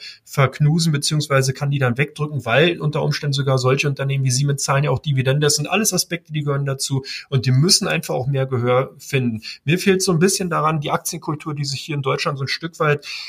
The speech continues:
ähm, äh, gerade so breit gemacht hat, die hat, ist sehr, sehr stark spekulativ getrieben gewesen. Also hier ist dieser Trading-Charakter viel zu stark im Vordergrund. Eine lange Ans-,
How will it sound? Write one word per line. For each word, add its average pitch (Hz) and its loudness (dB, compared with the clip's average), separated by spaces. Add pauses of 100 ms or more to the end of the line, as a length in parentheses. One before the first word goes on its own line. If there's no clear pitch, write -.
(260)
ähm, 135 2 (160)
äh, 127 2
gerade 123 4
so 127 2
breit 117 -2
gemacht 147 0
hat, 139 -4
die 120 0
hat, 147 -2
ist - 0
sehr, 147 4
sehr 147 2
stark 131 -2
spekulativ 131 0
getrieben 120 -2
gewesen. 110 -2
Also 107 -2
hier 123 0
ist 127 -4
dieser 113 0
Trading-Charakter 143 0
viel - -4
zu - -4
stark 113 -2
im 113 -4
Vordergrund. 113 -2
Eine 107 -6
lange 131 2
Ans-, 139 2